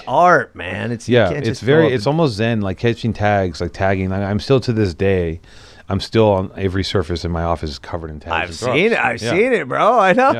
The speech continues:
Speaker 2: Yeah,
Speaker 1: yeah,
Speaker 2: like, it's
Speaker 1: yeah.
Speaker 2: still in my, and I thought, you know, when I was a kid, I was like, "Oh, one day I'm gonna,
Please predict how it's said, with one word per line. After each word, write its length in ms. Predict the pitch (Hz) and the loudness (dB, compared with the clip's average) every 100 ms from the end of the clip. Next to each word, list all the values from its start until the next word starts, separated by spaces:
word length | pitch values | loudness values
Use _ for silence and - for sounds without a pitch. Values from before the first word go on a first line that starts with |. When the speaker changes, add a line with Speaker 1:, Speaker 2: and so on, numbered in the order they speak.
| 220 | 0
Speaker 2:
Yeah, 80 | 190 | 0
Speaker 1:
yeah, 100 | 269 | 0
Speaker 2:
like, 100 | 226 | 0
it's 100 | 226 | 0
Speaker 1:
yeah. 100 | 233 | 2
Speaker 2:
still 260 | 165 147 139 | 2 2 2
in 320 | 143 143 139 | 0 -2 -2
my, 100 | - | -4
and 140 | 127 | -2
I 80 | 127 | -2
thought, 260 | 135 131 123 | 2 2 2
you 100 | 123 | 0
know, 80 | 104 | -2
when 120 | 107 | -2
I 40 | |
was 100 | 101 | -4
a 20 | 85 | -2
kid, 140 | 135 | 0
I 40 | |
was 80 | 104 | 0
like, 100 | 95 | 2
"Oh, 80 | 110 | 2
one 200 | 90 95 | 2 0
day 100 | 90 | 0
I'm 100 | 90 | -2
gonna, 240 | 90 90 | -2 -2